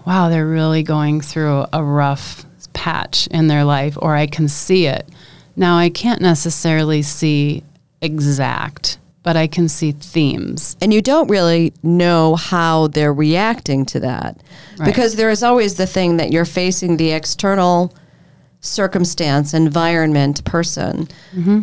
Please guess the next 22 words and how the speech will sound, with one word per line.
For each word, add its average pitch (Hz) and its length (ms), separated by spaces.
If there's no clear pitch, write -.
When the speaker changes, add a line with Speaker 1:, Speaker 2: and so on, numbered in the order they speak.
Speaker 2:
But 185 200
what 196 400
that 180 240
represents 156 1000
is 151 240
not 170 480
responsible 151 680
for 147 160
how 151 220
you 147 260
react 147 760
to 143 420
that 147 360
environment. 139 880
Speaker 1:
Right. 170 100
Speaker 2:
Your 165 400
reaction 165 580
to 147 100
that, 143 320
you're 190 360
responsible - 640
for. - 340